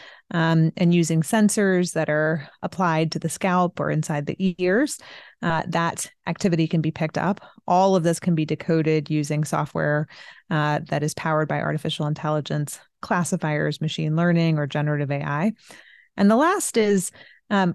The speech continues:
E M G or electromyography. And electromyography, um, is both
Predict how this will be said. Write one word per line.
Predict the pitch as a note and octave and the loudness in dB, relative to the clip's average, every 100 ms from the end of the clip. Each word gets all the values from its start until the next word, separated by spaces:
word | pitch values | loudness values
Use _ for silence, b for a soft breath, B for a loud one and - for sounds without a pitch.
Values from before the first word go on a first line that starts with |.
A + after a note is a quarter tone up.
| - | 0
E | G#3 G#3+ - | 0 0 0
M | F#3+ F#3+ F3 | 4 6 6
G | D#3 - E3 E3+ - | 2 -2 -2 -2 -2
or | F3+ E3+ | 2 4
electromyography. | F3 E3+ F#3+ E3 E3 E3 D#3 D3 D#3 D#3+ - D3+ A#3 G3+ - | 4 0 -2 0 0 0 0 -4 -6 -8 -6 -2 -2 -2 -6
And | F3+ | 0
electromyography, | F#3+ F#3+ G#3+ F3+ A#3+ F4 A3 G3+ G3 F#3+ F#3 F3 B B B B - | 2 2 0 0 0 0 0 -2 0 2 2 -2 B B B B -4
um, | F#3 F3 E3+ - _ - | 0 2 0 -4 _ -8
is | G3+ F#3+ F#3 F3+ - - - | -2 2 2 0 -2 -10 -2
both | F#3 G3+ G#3 | 2 4 2